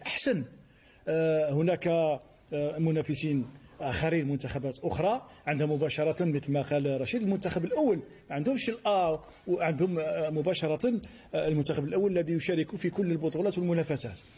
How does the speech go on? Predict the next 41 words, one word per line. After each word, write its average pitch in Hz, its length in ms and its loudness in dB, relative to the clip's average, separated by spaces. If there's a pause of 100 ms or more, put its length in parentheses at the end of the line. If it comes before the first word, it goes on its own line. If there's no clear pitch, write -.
(240)
فبالتالي 214 680 2
لا 226 180 2
يمكن 247 380 2
الحديث 165 500 0
عن 143 100 0
المنتخب 139 440 0
الجزائري 135 600 0 (340)
وما 165 440 2
أظهره 139 420 0
اليوم 156 280 2
وما 147 160 -2
قدمه 139 520 -2
اليوم 151 280 2 (500)
في 151 120 -2
هذه 147 420 2
ال-، 139 180 -2
المباراة 147 420 0
دون 190 220 -4
الحديث 170 560 -4
عن 233 420 0
منتخب 196 360 -2
غانا 160 320 0 (360)
الذي 160 260 2
كان 185 300 -2 (200)
أفضل 175 340 -2
في 185 100 -4
رأيي 180 320 0
في - 100 -6
الشوط 160 340 -2
الثاني 233 360 0
منه 220 280 2
في - 100 -8
الشوط، 233 320 -2
أو 175 160 2
في - 100 -10
الشوط 170 200 -6
الثاني، 196 240 0
نعم، 156 220 0 (400)
أحسن 226 360 2
من 208 100 0
الشوط 196 360 0